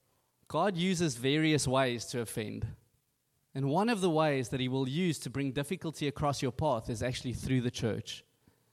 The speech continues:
And we've spoken about the bad type of church hurt. I'm not for that. But there's, there's a type of church hurt called offense that God is gonna bring across many of your paths.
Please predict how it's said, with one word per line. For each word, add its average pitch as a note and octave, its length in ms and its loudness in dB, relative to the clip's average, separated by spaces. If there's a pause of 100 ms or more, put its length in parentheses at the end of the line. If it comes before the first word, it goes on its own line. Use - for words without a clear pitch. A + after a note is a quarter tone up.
(300)
And B2 100 -2
we've F3 160 0
spoken F#3 320 2
about D#3 260 -2
the D3+ 60 -4
bad C3+ 300 0
type C3+ 240 -2
of A#2+ 80 -8
church C3+ 300 -4
hurt. A2+ 120 -4
I'm A2+ 160 -2
not C#3 180 0
for C3+ 260 -4
that. G2+ 200 -6
But - 140 -8
there's, E3+ 300 -4
there's D#3+ 200 -6
a E3 60 -10
type F3 320 -8
of D3+ 100 -8
church D#3 300 -4
hurt A2 300 -4 (760)
called E3+ 260 2
offense A#2+ 460 -2
that A#2+ 180 -6
God C#3 240 -2
is D3 140 -4
gonna C#3+ 160 0
bring C3 240 2
across C3+ 340 -2
many D#3+ 320 2
of C#3+ 100 -2
your C3 140 0
paths. A2 560 -4